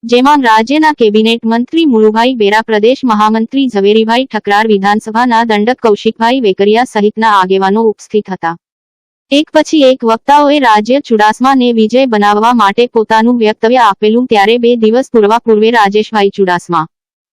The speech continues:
સંજયભાઈ કોરડિયા, શહેર ભાજપ પ્રમુખ પુનિત શર્માની હાજરીમાં જૂનાગઢમાં નગરપાલિકાના ભાજપના કોર્પોરેટર રાકેશ દુલેસિયા અને ધારાસભ્ય અગાઉ તેમની વચ્ચે થયેલી બોલાચાલી અને તું તું મેં મેંનો સોશિયલ મીડિયામાં વીડિયો વાયરલ થયો.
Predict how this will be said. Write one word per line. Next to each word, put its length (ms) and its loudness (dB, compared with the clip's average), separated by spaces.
સંજયભાઈ 680 0
કોરડિયા, 520 2
શહેર 320 -2
ભાજપ 400 0
પ્રમુખ 340 0
પુનિત 320 0
શર્માની 460 0
હાજરીમાં 640 0
જૂનાગઢમાં 720 0
નગરપાલિકાના 920 2
ભાજપના 460 0
કોર્પોરેટર 640 0
રાકેશ 460 0
દુલેસિયા 560 0
અને 180 0
ધારાસભ્ય 680 0
અગાઉ 300 0
તેમની 380 0
વચ્ચે 300 -2
થયેલી 360 0
બોલાચાલી 600 0
અને 200 0
તું 220 -2
તું 220 0
મેં 160 0
મેંનો 300 0
સોશિયલ 500 -2
મીડિયામાં 560 2
વીડિયો 340 2
વાયરલ 380 0
થયો. 220 -4